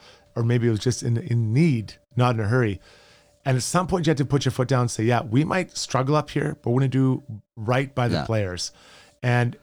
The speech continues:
Speaker 1: is this the start of a tradition now where, you know, I, I don't know when Bou-, uh, Bouchard gets called up, but I hope it's not till maybe the end of the season, i-, if at all.
Speaker 2: Yeah,
Speaker 1: But
Speaker 2: next
Speaker 1: then
Speaker 2: year would be fine for me.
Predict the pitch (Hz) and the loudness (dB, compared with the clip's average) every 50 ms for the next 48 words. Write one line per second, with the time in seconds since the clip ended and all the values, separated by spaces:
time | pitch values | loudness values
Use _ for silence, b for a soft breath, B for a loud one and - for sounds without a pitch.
0 | _ _ _ _ - - 147 139 131 120 156 156 - - 147 - - 151 143 143 | _ _ _ _ -2 2 4 4 4 4 2 2 2 0 -2 0 0 2 2 2
1 | 135 123 - - 127 123 135 131 - 139 120 120 117 117 117 107 110 110 107 104 | 2 0 0 0 0 2 2 2 0 0 0 2 0 0 0 0 0 -2 -2 -4
2 | 92 _ b b b b b b b - 135 135 131 120 - 113 127 139 - 123 | -6 _ b b b b b b b -2 2 2 2 2 2 0 0 0 0 0
3 | 127 123 123 117 120 120 131 123 127 123 120 117 110 110 - _ _ - - 123 | 2 2 2 2 2 2 2 4 2 2 2 0 0 -4 -6 _ _ -4 -2 -2
4 | 123 - - 120 110 107 104 95 110 110 - - 110 107 104 101 - - - 110 | -2 -2 -2 -2 -2 -2 -2 -2 -2 -2 -2 -2 -4 -4 -4 -6 -8 -6 -4 -2
5 | 107 101 107 117 131 - - 113 95 101 131 156 170 156 135 - - - 113 107 | -2 0 0 -2 -2 -2 -6 -4 -2 0 0 0 0 -2 -4 -4 -2 -4 -4 -4
6 | - _ _ _ - - 120 110 107 - _ _ _ _ _ _ _ - 127 127 | -6 _ _ _ -6 -4 -2 -2 -4 -6 _ _ _ _ _ _ _ -2 0 0
7 | 117 113 104 113 117 147 160 - 139 - - 113 98 82 87 87 - - - 120 | 0 2 0 0 0 0 0 -2 -6 -4 -4 -4 -6 -6 -8 -12 -14 -6 -4 -4
8 | - 196 156 143 131 101 123 120 135 165 175 117 - - B B B B B B | -4 0 0 -2 0 0 2 4 4 4 4 2 0 -6 B B B B B B
9 | 87 82 123 139 131 95 98 120 139 143 139 147 151 151 139 131 135 120 - 131 | -2 2 4 6 6 6 6 6 4 4 4 4 4 4 4 4 2 2 2 2
10 | 135 139 131 - 117 120 143 151 - | 2 2 2 2 2 4 4 2 0